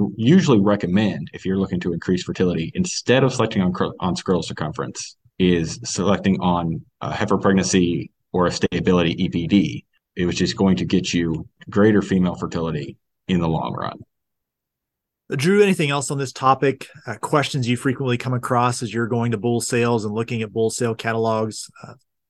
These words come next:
Speaker 2: things you think producers might wanna think through as they open those catalogs this year?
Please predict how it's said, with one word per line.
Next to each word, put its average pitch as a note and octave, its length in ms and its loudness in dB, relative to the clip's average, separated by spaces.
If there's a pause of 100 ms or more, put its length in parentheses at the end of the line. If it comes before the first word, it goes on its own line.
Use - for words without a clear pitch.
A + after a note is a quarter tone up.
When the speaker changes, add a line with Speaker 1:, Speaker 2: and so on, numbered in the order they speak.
Speaker 2:
things D#3 220 0
you C3+ 100 2
think B2+ 240 -4
producers A#2+ 460 -2
might A#2+ 180 -2
wanna A#2+ 200 -2
think B2 260 -6
through A2+ 360 -2
as G2 120 -4
they G#2 260 -2 (500)
open C#3+ 300 4
those A#2+ 220 2
catalogs A#2 460 0
this A#2 200 -4
year? A#2 300 0